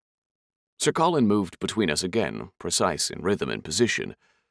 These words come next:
The stage was his native turf, the sacred ground he retreated to when he wasn't playing a super spy. He was fighting for Niles's attention now. "He always looks his foe in the eyes."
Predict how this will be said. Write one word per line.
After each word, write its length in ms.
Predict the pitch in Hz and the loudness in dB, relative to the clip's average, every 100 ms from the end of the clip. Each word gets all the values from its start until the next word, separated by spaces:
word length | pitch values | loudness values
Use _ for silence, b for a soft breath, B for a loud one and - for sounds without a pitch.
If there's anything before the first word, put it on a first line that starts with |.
| _ _ - | _ _ -6
The 100 | - | -2
stage 640 | - - 107 107 131 - | 2 4 4 2 0 -2
was 260 | 101 92 92 | -2 0 2
his 220 | 98 90 | 2 4
native 360 | 113 113 117 - | 4 4 2 -2
turf, 580 | 185 - - - _ _ | -4 -2 -4 -8 _ _
the 240 | 73 57 - | -6 -6 -2
sacred 600 | - 117 - 90 78 - | 2 2 0 -4 -4 0
ground 480 | 117 90 - - | 2 2 -2 -8
he 140 | 87 65 | -4 -2
retreated 600 | 57 - 180 165 67 - | -2 -2 -2 0 -2 -2
to 140 | 78 55 | -2 0
when 140 | 76 | -2
he 60 | 76 | 0
wasn't 380 | 87 71 65 | 0 0 -2
playing 240 | 101 82 64 | 0 0 0
a 40 | |
super 380 | - 135 - 57 | -2 -2 -4 -6
spy. 440 | - - 50 - - _ _ _ _ _ | -2 -2 -2 -4 -16 _ _ _ _ _
He 140 | 127 87 | 2 4
was 280 | 73 - - | 2 0 0
fighting 360 | 123 95 80 | 2 2 2
for 120 | 87 | 0
Niles's 540 | 90 90 65 64 71 64 | 2 2 0 -4 -6 -8
attention 460 | 64 107 - - - | -2 -2 -2 -8 -6
now. 300 | 50 50 - _ _ _ _ _ _ _ _ | -6 -6 -12 _ _ _ _ _ _ _ _
"He 220 | 143 127 | 2 2
always 580 | - 170 73 60 53 95 | 4 4 4 -4 -4 -2
looks 280 | 110 - 80 | -2 -2 -2
his 180 | 80 | -2
foe 340 | - 120 92 53 | -2 -2 0 -2
in 80 | 57 | -2
the 140 | 90 | 0
eyes." 500 | 95 50 50 - | -2 -4 -10 -18